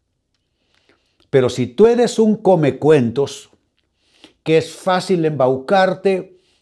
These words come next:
es fácil engancharte, es fácil invadir tu mente y luego vas tú por allí repitiendo cosas que realmente no sabes si son así o no. Y el que come cuento terminará vomitando.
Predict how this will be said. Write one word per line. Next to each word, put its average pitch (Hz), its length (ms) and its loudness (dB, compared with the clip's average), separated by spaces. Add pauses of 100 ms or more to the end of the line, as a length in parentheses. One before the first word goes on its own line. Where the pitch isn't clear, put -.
(160)
es 151 260 0
fácil 175 520 -2
engancharte, 160 1080 -2 (440)
es 160 240 0
fácil 180 520 0
invadir 147 560 0
tu 131 140 2
mente 196 640 2 (220)
y 143 100 -2
luego 175 380 2
vas 180 240 0
tú 185 180 2
por 170 160 2
allí 165 220 2
repitiendo 170 720 0
cosas 180 400 -2
que 117 160 -2
realmente 160 1080 0
no 147 220 -4
sabes 135 760 -2 (140)
si 117 180 -10
son 143 280 -4
así 127 280 -6
o 101 140 -4
no. 123 400 -4 (1200)
Y 220 520 -4 (760)
el 135 240 -4
que 127 180 -4
come 160 300 0
cuento 147 800 0
terminará 113 560 0
vomitando. 120 1000 0